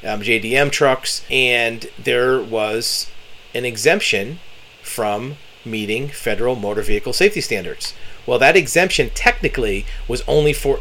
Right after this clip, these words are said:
importing the vehicles. It did not supersede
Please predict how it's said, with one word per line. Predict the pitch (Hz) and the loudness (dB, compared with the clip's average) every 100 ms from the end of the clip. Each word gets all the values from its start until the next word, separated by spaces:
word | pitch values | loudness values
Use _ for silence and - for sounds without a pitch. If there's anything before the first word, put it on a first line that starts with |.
| - | 4
importing | 190 196 - 143 113 107 | 4 6 6 4 4 0
the | |
vehicles. | 101 104 92 92 90 - - - | -2 -2 -2 -4 -6 -10 -8 -4
It | 120 | -2
did | 143 135 | 0 0
not | 127 135 156 160 - | 0 2 2 2 -2
supersede | - - 160 147 - - 196 123 113 | -4 -2 -2 0 -2 0 0 0 -4